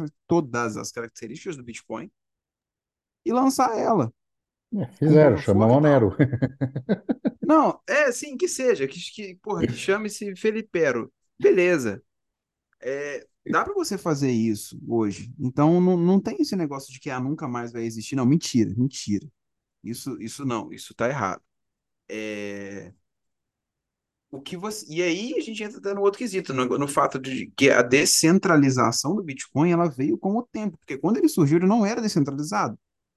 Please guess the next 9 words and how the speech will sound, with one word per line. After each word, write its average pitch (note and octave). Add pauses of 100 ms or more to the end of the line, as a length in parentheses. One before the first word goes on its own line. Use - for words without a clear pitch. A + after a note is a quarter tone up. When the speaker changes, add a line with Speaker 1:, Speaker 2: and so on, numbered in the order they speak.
Speaker 1:
Ele B2
foi D3+
Speaker 2:
Sim. -
Speaker 1:
se D3+
descentralizando A#2+
com A#2+
o C3+
Speaker 2:
Sim. G#2
Speaker 1:
tempo, D3